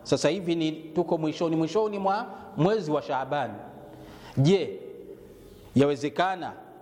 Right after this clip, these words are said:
mtu akasema ninafunga funga ya Ramadhani ndani ya mwezi wa Shaaba-, ya Shaaban? Jawabu ni kwamba hapana, kwa sababu ndani ya Shaabani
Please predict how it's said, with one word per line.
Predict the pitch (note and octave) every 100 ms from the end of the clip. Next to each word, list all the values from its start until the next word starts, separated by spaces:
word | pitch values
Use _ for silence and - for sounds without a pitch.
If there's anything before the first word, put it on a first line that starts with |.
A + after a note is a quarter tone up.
| -
mtu | C#3 F3 E3
akasema | D3+ - F3 D#3
ninafunga | C#3+ C#3+ C3+ F#3 F#3 D#3 C#3+ C#3 C3+
funga | F#3 F#3 D#3+
ya | D3+
Ramadhani | C#3+ C#3+ C#3 F3 E3 C3
ndani | C3 D#3+ E3+ D#3+
ya |
mwezi | D3+ F3 D#3
wa | D3
Shaaba-, | C#3+ C3+ D#3 D3
ya | C#3+
Shaaban? | C3 D3 D#3+ G#3+ A#2 - - - - - - - - - - - - - - - - - - - - - -
Jawabu | B2 C3 D3+ D3
ni | C3
kwamba | B2+ D3+ D#3+ F3 F#3+ - - - - - - - - - - - - -
hapana, | A#3+ - C#3+ A2 G2 - - - - -
kwa | -
sababu | - C#3 D#3+ F3+ F3 F3+ -
ndani | C#3 D#3 G3 E3+
ya |
Shaabani | - C3+ C#3+ F3 C#3+ A#2